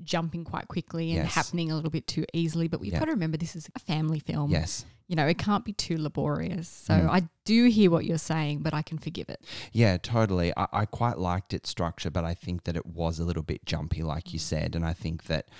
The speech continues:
Speaker 2: as a result of that, I found that I struggled to understand a lot of the history and what happened to the dragons and also what had actually happened over the last six years,
Speaker 1: Mm.
Speaker 2: uh, 'cause we just jumped straight into it. Yeah, they thrust you right back in. And I just feel like as an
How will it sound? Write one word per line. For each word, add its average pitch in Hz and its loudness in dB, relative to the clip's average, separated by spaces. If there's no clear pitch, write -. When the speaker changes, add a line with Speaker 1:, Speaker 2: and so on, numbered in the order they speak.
Speaker 2:
as 95 2
a 95 4
result 87 0
of 82 -2
that, 85 -2
I 82 -2
found 92 -2
that 101 4
I 92 4
struggled 82 -2
to - -6
understand 82 -2
a 92 2
lot 92 6
of 90 -2
the 92 0
history 92 -2
and 82 0
what 82 -4
happened 82 -4
to - -8
the 78 -4
dragons 80 -2
and 85 0
also 80 -2
what 87 0
had 90 2
actually 92 0
happened 87 -2
over 82 -2
the 82 -4
last 80 -2
six - -6
years, 101 -4
Speaker 1:
Mm. 165 -2
Speaker 2:
uh, - -8
'cause 82 -6
we - -2
just - -4
jumped 82 -2
straight 80 -2
into 80 -2
it. 196 -2
Yeah, 95 0
they 85 2
thrust 104 -2
you 90 -2
right 92 0
back 82 -6
in. 85 -2
And 85 -6
I 85 -6
just 95 -4
feel 95 0
like 95 -4
as 90 -4
an 90 -2